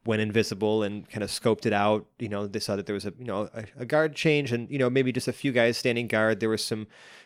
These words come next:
you know, armor racks and break rooms, and there was, like, a lift that had to be operated to actually bring you up into the Baron's Keep. And you shared the information with the party. And, um, this, Zero decided to use the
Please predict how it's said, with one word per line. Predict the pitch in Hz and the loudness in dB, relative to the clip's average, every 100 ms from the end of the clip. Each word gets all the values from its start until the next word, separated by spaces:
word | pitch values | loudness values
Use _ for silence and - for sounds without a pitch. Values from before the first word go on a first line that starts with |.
| - | -4
you | |
know, | 120 110 | -2 0
armor | 123 123 113 | 0 2 2
racks | 107 110 - | 0 0 -4
and | 107 | -6
break | 98 117 - | 0 0 0
rooms, | 113 110 104 | -4 -4 -4
and | 110 | -4
there | |
was, | 104 | -4
like, | 107 | -4
a | |
lift | 101 113 113 | 0 0 0
that | 110 | -2
had | 101 107 | -4 -4
to | |
be | 101 98 | -4 -4
operated | 104 - 107 104 | -4 -2 -2 -2
to | 101 | -2
actually | 101 - 101 | -4 -6 -6
bring | 104 | -6
you | 107 | -6
up | 104 104 - | -4 -6 -6
into | 120 107 92 | -10 -8 -8
the | 101 | -4
Baron's | 107 98 98 - - _ _ _ _ _ | -4 -4 -8 -10 -12 _ _ _ _ _
Keep. | - 143 123 _ _ _ _ | -2 -2 -2 _ _ _ _
And | 135 120 117 113 113 110 104 - | 2 4 4 2 0 -4 -10 -14
you | 113 | -16
shared | 117 143 120 | -6 -6 -4
the | |
information | 120 120 113 - 113 | -6 -6 -6 -6 -10
with | 107 - | -10 -12
the | - | -8
party. | - 139 196 208 _ _ _ _ _ _ _ _ _ _ _ _ - | -4 -2 -2 -8 _ _ _ _ _ _ _ _ _ _ _ _ -6
And, | 117 110 104 | -4 -4 -2
um, | 110 104 104 101 104 | 0 2 0 -4 -6
this, | 113 - - 127 131 | -6 -8 -12 -14 -4
Zero | 131 123 | 0 2
decided | 117 113 110 107 | 2 2 2 -2
to | - | -4
use | 110 107 104 113 - | -2 -2 -2 -4 -6
the | 110 101 101 98 | -6 -6 -6 -10